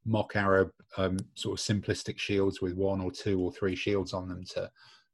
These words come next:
to leave behind these figures and have sort of bespoke Arab shields on it. And, and I'm still at some point, I, I can just feel,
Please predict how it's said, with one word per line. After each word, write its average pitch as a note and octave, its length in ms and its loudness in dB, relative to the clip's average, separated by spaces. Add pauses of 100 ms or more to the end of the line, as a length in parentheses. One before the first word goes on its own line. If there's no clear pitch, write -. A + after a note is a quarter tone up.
to G2 160 -2
leave G2+ 260 0
behind F#2+ 320 0
these F2+ 160 -2
figures F#2 300 -2
and F#2+ 80 -2
have F2+ 100 -4
sort - 200 -6
of D#2+ 80 -12
bespoke - 460 -4 (680)
Arab G2+ 260 6
shields G2+ 380 4
on F2 160 -2
it. F2 120 -4 (120)
And, G2 180 0 (560)
and A2 100 4
I'm G#2+ 120 2
still D3+ 360 6
at A#2 100 2
some C#3+ 260 4
point, G2 340 0 (160)
I, A2 180 -6
I G#2+ 100 -2
can A#2 180 0
just C#3 220 6
feel, B2 560 6